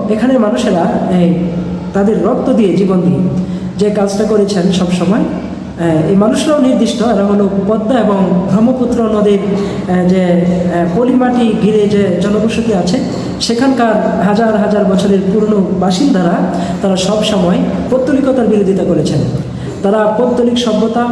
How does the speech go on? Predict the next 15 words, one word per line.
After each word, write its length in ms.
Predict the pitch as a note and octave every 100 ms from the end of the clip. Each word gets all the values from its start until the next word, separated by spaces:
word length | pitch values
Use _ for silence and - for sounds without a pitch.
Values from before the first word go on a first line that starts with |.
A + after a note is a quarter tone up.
| A#3+
পৌত্তলিক 400 | G#3+ G#3+ A#3+ A#3+
আদর্শ 380 | F3+ F#3 G#3+ A#3 A#3+ A#3+ A#3+ - - - -
এবং 260 | B3 C#4+ C4
ওদের 240 | A#3 B3
কৃষ্টি 260 | A3+ A#3 A3
কালচারকে 480 | G3+ F#3+ F#3+ G3+
বর্জন 280 | F3 F3+ F#3 F#3
করতে 220 | F#3 F#3
চেষ্টা 380 | - G#3+ - F3+ F3
করেছেন, 320 | E3 - G#3 F3+
লড়াই 240 | E3+ D#3+ D#3+
করেছেন। 340 | E3+ D#3+ C#3 B2+ C3 - - - - -
এবং 200 | F#3 G#3 G#3
তাদেরই 360 | G#3 C#4 D#4
ধারাবাহিকতায় 720 | A#3 A3+ A3 A3+ G#3 F#3+ F3